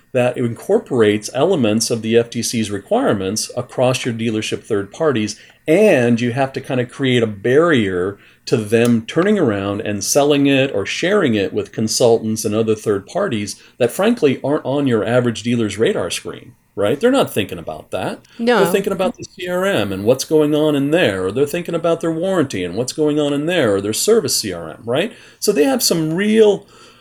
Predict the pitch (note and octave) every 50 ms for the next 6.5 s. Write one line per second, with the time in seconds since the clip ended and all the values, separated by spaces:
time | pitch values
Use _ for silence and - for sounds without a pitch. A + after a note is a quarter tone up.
0 | _ _ - - - - - - - - - D#3 D3+ - - B2 G#2+ - - C3
1 | C#3 F#3 G3+ G#3 G3 - - - E3 E3 D#3+ - - B2+ A2+ G#2 G#2+ G#2+ - -
2 | C3+ C3 C3+ B2+ B2+ A2 A2 G2+ F#2+ A#2 A#2+ G#2+ G#2+ G2+ G2 A#2 B2+ B2+ A2+ G2
3 | F#2 F2+ F2+ F#2 - _ _ _ - A2+ A2 G#2 G2+ - - C#3+ C3+ A#2+ A2+ G#2
4 | G#2 A2+ A#2+ A2+ G#2 G2 G#2+ G#2+ F#2+ G2 E2+ F2+ F#2 G2 G2 F#2 D#2+ - - -
5 | - - _ _ _ _ - A2 G2+ G2+ G#2 A#2+ B2+ C#3 - - - - C3+ A#2+
6 | A#2 A2 G#2 G#2+ G2+ G2+ G2+ G2+ G2